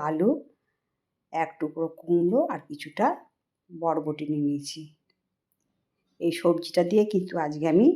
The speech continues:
কাচকি মাছের ঝাল চচ্চড়িটা রান্না করব। বরবটিগুলোকে ঠিক এরকম সাইজ করে কেটে নিচ্ছি। একটু লম্বার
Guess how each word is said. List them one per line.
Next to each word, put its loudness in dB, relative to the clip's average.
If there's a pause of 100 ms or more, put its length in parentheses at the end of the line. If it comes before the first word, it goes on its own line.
(380)
কাচকি -12
মাছের -4
ঝাল -6
চচ্চড়িটা -6
রান্না -4
করব। -14 (1700)
বরবটিগুলোকে 2 (100)
ঠিক 4 (120)
এরকম -2
সাইজ -2
করে 2
কেটে 2
নিচ্ছি। 0 (4000)
একটু -8 (160)
লম্বার 2